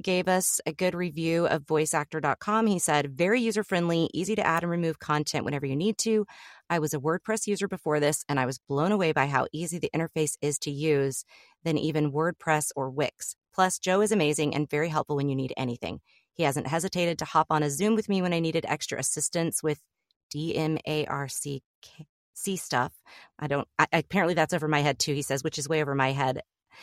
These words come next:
"I paid for the year with the D I Y service, which was around two forty-nine, I think, and was very happy with the template options." So there's some positive feedback there.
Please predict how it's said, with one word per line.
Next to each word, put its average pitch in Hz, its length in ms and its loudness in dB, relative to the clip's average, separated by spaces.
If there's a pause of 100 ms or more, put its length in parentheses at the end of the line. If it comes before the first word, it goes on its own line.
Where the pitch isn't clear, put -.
(280)
"I 185 100 6
paid 202 300 4
for 208 160 4
the 202 100 4
year 170 340 4
with 185 220 -2
the 151 60 -6
D 160 200 -2
I 185 120 2
Y 160 180 4
service, 156 460 -2
which 156 200 -6
was 156 240 0
around 151 460 0
two 202 160 -4
forty-nine, 165 460 0
I 233 80 2
think, 226 340 0
and 156 140 0
was 139 180 -2
very 156 300 0
happy 135 340 -6
with 131 140 -10
the 139 80 -8
template 147 340 -4
options." - 640 -6 (400)
So - 100 -8
there's 202 240 2
some 185 380 2 (320)
positive 165 1200 2
feedback 156 800 0
there. 151 760 -2